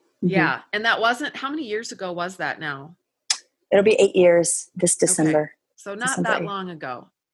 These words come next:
Speaker 2: It,
Speaker 1: Mm-hmm.
Speaker 2: yeah, and that pain never goes away. Um,
Speaker 1: Sure.
Speaker 2: but you've had two children since then,
Speaker 1: Three
Speaker 2: correct?
Speaker 1: children.
Speaker 2: Three
Speaker 1: I have
Speaker 2: children.
Speaker 1: three children,
Speaker 2: Oh
Speaker 1: yes.
Speaker 2: my goodness.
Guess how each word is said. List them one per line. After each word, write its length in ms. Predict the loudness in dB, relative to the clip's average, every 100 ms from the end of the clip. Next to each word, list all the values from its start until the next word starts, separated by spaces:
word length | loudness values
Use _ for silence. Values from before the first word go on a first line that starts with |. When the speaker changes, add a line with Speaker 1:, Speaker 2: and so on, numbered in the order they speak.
| _ -8
Speaker 2:
It, 140 | -4
Speaker 1:
Mm-hmm. 140 | -6 -4
Speaker 2:
yeah, 320 | -2 -2 -4 -8
and 180 | -6
that 200 | -2 -4
pain 480 | -4 -8 -8 -8 -12 _ -12
never 480 | -10 -8 -8 -10 _ -18
goes 240 | -12 -10 -10
away. 420 | -8 -8 -8 -14 _ _ _ _ _ _ _
Um, 300 | 0 2 2 -2
Speaker 1:
Sure. 120 | -8 -16 _ -20 _ _ _ _ _ _ _ _ _ _ _ _ _ _ _ _ -6
Speaker 2:
but 180 | -4
you've 140 | -4 -4
had 240 | -4 -4
two 160 | -4 -10
children 420 | -6 -6 -6 -8
since 340 | -8 -10 -10
then, 480 | -8 -8 -8 -14 -18 _ _ _ _ _ _
Speaker 1:
Three 100 | 0
Speaker 2:
correct? 240 | 4 4 4
Speaker 1:
children. 480 | 4 4 4 4 2
Speaker 2:
Three 160 | -2 2
Speaker 1:
I 60 |
have 120 | 2 2
Speaker 2:
children. 220 | 2 4 4 6
Speaker 1:
three 80 | 6
children, 540 | 6 6 6 4 4
Speaker 2:
Oh 40 | 6
Speaker 1:
yes. 380 | 8 8 6 2
Speaker 2:
my 140 | 0
goodness. 640 | -4 -8 -6 -6 -8 -14